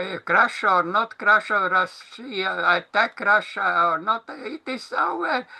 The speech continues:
we don't need to enter in the discussion with Russian politicians about what we are going to do. We don't need to answer, uh, such, uh, questions,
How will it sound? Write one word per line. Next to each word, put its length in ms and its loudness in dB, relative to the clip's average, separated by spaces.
we 200 -8
don't 380 0
need 400 -6
to 60 -8
enter 420 -8
in 200 -10
the 140 -10
discussion 800 -4
with 200 -8
Russian 440 -2
politicians 1200 -10
about 580 0
what 280 -4
we 160 -6
are 180 2
going 460 -4
to 140 -6
do. 240 -4
We 140 -10
don't 400 -2
need 340 -8
to 120 0
answer, 460 0
uh, 140 -4
such, 580 -4
uh, 120 -8
questions, 680 -6